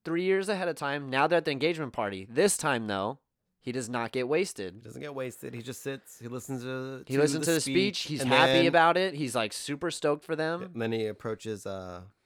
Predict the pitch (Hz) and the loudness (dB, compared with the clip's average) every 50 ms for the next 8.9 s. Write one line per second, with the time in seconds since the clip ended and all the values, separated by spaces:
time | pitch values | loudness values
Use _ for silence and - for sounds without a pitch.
0 | _ - _ _ _ - 123 117 113 113 127 160 160 120 _ - 117 110 113 120 | _ -20 _ _ _ -6 -2 0 0 0 -2 -4 -6 -12 _ -6 -4 -4 -4 -4
1 | 143 147 _ _ _ _ _ _ _ _ _ _ _ - 240 254 247 240 117 117 | -8 -12 _ _ _ _ _ _ _ _ _ _ _ -6 -4 -2 0 0 0 0
2 | 113 - - 247 269 190 143 113 110 _ _ _ _ - 117 - - - 403 330 | -2 -2 -4 -6 -6 -8 -10 -10 -14 _ _ _ _ -18 -18 -16 -14 -14 -14 -14
3 | - _ _ _ _ _ - - 170 185 170 139 131 127 127 123 113 117 131 139 | -16 _ _ _ _ _ -4 2 2 4 4 4 2 0 -4 -8 -8 -8 -8 -4
4 | 120 123 117 120 110 - - - 107 107 113 123 - 156 147 160 170 185 196 185 | -2 -2 -2 -2 -4 -4 -6 -2 -2 0 0 0 0 -2 -2 0 0 0 0 0
5 | 240 233 247 254 147 107 110 113 113 139 151 170 165 156 98 104 101 123 131 160 | 0 -2 -2 -2 -4 -4 -6 -8 -8 -10 -10 -10 -8 -6 -6 -4 -2 -2 -4 -4
6 | 190 _ _ _ _ _ _ _ _ _ _ _ _ _ _ _ _ _ _ _ | -6 _ _ _ _ _ _ _ _ _ _ _ _ _ _ _ _ _ _ _
7 | - 113 104 113 - - 294 302 302 294 302 302 294 233 208 220 233 233 220 196 | -18 -16 -14 -12 -12 -12 -14 -14 -16 -16 -18 -18 -16 -16 -16 -16 -16 -18 -20 -20
8 | - - _ - 104 104 117 113 104 - 107 107 117 120 117 110 101 117 | -20 -20 _ -20 -18 -16 -16 -18 -16 -14 -14 -12 -12 -12 -14 -14 -16 -18